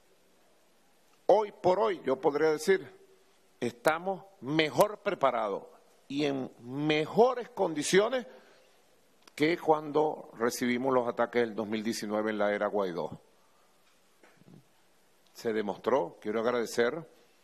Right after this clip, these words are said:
al transporte público nacional, a mis hermanos transportistas, mis hermanas transportistas, a los mototaxis en todo el país que estuvieron activados. Tengo el reporte también del sector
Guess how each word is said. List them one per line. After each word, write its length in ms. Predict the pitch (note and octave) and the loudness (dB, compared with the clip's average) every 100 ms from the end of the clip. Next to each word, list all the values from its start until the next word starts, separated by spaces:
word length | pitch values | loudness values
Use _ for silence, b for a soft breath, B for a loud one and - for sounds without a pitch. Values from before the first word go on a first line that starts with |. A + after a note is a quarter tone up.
| b _ - | b _ -2
al 260 | A2 B2+ | -2 -2
transporte 500 | A#2+ G#2 A#2+ A#2+ B2+ | -6 -4 -2 -2 -2
público 480 | G#2+ C3 C3 B2+ A2+ | -4 -2 -2 -2 -2
nacional, 560 | G#2 - F2+ G#2+ C#3+ C#3 _ _ _ _ _ _ _ _ - | -4 -6 -4 -2 -2 -8 _ _ _ _ _ _ _ _ -16
a 80 | G#2 | -10
mis 180 | G2 | -6
hermanos 380 | F#2+ F#2 G#2+ A2+ | -6 -4 -4 -4
transportistas, 800 | - G#2+ - - - C3+ - G#2+ | -4 -4 -4 -8 -4 -6 -4 -8
mis 160 | F2+ E2+ | -8 -8
hermanas 420 | E2+ G2 A#2 A#2 | -6 -4 -4 -6
transportistas, 800 | G2+ - D#2+ - B2+ C3+ - C3 - b b b b b _ - | -12 -10 -12 -6 -6 -4 -6 -8 -10 b b b b b _ -12
a 80 | G#2+ | -6
los 140 | G2+ | -6
mototaxis 920 | F#2+ F#2+ F2+ E2+ A2+ - - C3+ C3 - _ _ - | -4 -6 -4 0 0 0 -8 -8 -8 -10 _ _ -20
en 160 | F#2+ G2 | -18 -6
todo 220 | G2+ G#2+ | -2 -2
el 100 | G#2+ | -2
país 400 | G2 F#2 C3+ D3+ b b | -2 -2 -2 -6 b b
que 80 | - | -8
estuvieron 500 | G#2+ - G2 G2 A2 | -6 -4 -4 -2 -2
activados. 720 | A2+ - G2+ F2+ A#2+ D3+ D3 - _ _ _ b b b b b _ - B2 C3 _ _ _ _ _ _ _ _ - | -4 -6 -4 0 2 0 -6 -14 _ _ _ b b b b b _ -20 -20 -20 _ _ _ _ _ _ _ _ -10
Tengo 260 | G#2+ G2+ | -8 -4
el 80 | G#2+ | -2
reporte 560 | A2 G#2+ A2+ A#2+ A#2 B2 | -2 -2 -2 -2 -4 -4
también 500 | G#2+ G2+ A2 A#2+ B2+ | -4 -4 -4 -2 -2
del 120 | A2 | -4
sector 720 | - - - A2+ A#2+ A#2 F#2+ | -6 -8 -2 0 0 -2 -6